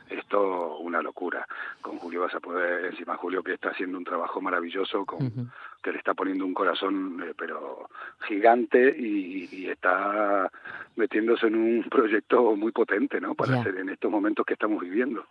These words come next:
Speaker 2: Ya,
Speaker 1: con
Speaker 2: que
Speaker 1: estas
Speaker 2: no sé.
Speaker 1: revoluciones que estamos, que nos están acompañando aquí al lado.
Speaker 2: Pues tienes toda razón, no son momentos nada fáciles, pero
Speaker 1: Pues es
Speaker 2: bueno,
Speaker 1: un
Speaker 2: ahí
Speaker 1: gran
Speaker 2: está
Speaker 1: punto,
Speaker 2: Julio
Speaker 1: ¿eh?
Speaker 2: de la Fuente, como siempre.
Speaker 1: Hombre, está Julio de la Fuente ahí, ahí, sí señor,
Speaker 2: <laughs>
Speaker 1: con,
Speaker 2: Bueno.
Speaker 1: ahí con el escudo y espada para adelante como un guerrero,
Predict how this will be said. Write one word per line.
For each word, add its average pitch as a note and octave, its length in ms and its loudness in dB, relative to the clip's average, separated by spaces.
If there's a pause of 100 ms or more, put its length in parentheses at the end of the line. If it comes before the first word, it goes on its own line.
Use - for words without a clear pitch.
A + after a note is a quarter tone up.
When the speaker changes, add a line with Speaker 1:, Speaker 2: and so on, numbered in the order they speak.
(160)
Speaker 2:
Ya, C3 220 2
Speaker 1:
con G#2 100 2
Speaker 2:
que B2 80 4
Speaker 1:
estas A#2+ 140 6
Speaker 2:
no G#2+ 40 0
sé. A2+ 60 6
Speaker 1:
revoluciones G#2+ 480 4
que G2+ 80 2
estamos, G#2+ 280 0
que A2 120 -2
nos G2+ 120 0
están A2+ 200 2
acompañando G#2 600 2
aquí F#2 120 -4
al F#2+ 100 -6
lado. C3+ 200 0 (180)
Speaker 2:
Pues C3+ 140 0
tienes C#3+ 240 2
toda A#2+ 200 2
razón, A#2+ 400 -2 (140)
no B2 120 0
son C3+ 140 -2
momentos C3 400 2
nada A#2+ 240 2
fáciles, A2 500 -4
pero A#2+ 200 0
Speaker 1:
Pues A#2 120 4
es B2+ 40 2 (120)
Speaker 2:
bueno, A2 60 0
Speaker 1:
un F#2+ 60 0
Speaker 2:
ahí C3 80 2
Speaker 1:
gran F3 100 8
Speaker 2:
está F3+ 200 4
Speaker 1:
punto, - 180 -4
Speaker 2:
Julio D#3 160 12
Speaker 1:
¿eh? - 20 10
Speaker 2:
de C#3+ 60 10
la C#3 120 6
Fuente, B2+ 360 0
como B2 180 4
siempre. C3 320 4
Speaker 1:
Hombre, A#2 180 10
está A#2+ 180 6
Julio C3 300 10
de B2 60 8
la - 100 12
Fuente A#2 380 8
ahí, A2+ 260 6 (160)
ahí, A2 280 4
sí A2+ 100 -2
señor, A#2 460 6 (180)
Speaker 2:
<laughs> D#4+ 180 -6
Speaker 1:
con, G#2+ 160 2
Speaker 2:
Bueno. A#2 280 2
Speaker 1:
ahí A#2+ 140 6
con B2 160 4
el B2 100 6
escudo B2+ 360 8
y A#2+ 100 6
espada C3 360 4
para A2+ 160 6
adelante A#2 360 6
como A2 160 2
un A#2+ 60 2
guerrero, A2+ 360 6